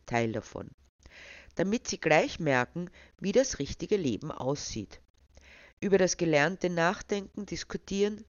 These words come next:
Meinungen bilden, neue Verknüpfungen erstellen, für die man Muße benötigte? Nein, das geht nicht. Schließlich brauchen sie auch hier nur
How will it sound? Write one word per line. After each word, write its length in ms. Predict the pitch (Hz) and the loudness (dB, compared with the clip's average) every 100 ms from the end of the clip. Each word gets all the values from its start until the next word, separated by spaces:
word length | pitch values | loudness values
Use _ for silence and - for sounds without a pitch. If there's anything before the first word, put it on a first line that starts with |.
| _ | _
Meinungen 540 | - 123 151 165 147 139 | -2 0 2 2 0 -2
bilden, 380 | 160 165 - 175 - - - - | -4 -4 -6 -12 -16 -20 -20 -2
neue 260 | 165 175 | 4 6
Verknüpfungen 640 | 175 - - 254 - 196 156 | 4 0 -2 -4 -4 -2 -2
erstellen, 540 | 143 - 131 123 123 - - - _ | -2 0 0 0 -6 -16 -20 -20 _
für 180 | - | -6
die 120 | 156 170 | -4 0
man 160 | 180 | 0
Muße 360 | 175 147 139 143 | 0 -2 -4 -6
benötigte? 720 | - 147 139 - 123 - 220 - _ _ _ | -4 -2 -4 -4 -6 -4 -4 -8 _ _ _
Nein, 280 | 110 135 107 | -4 -2 -2
das 200 | 87 - | -4 -10
geht 200 | - - | -12 -14
nicht. 300 | - - - - - - - - | -16 -18 -20 -20 -20 -20 -20 -14
Schließlich 500 | - 220 - 254 - | -4 -2 -2 -6 -2
brauchen 340 | 135 143 175 | 2 2 0
sie 220 | - 196 | 0 2
auch 100 | 147 | 2
hier 380 | - 165 202 233 - | -2 -2 -2 -2 -6
nur 360 | 170 175 202 | -4 0 0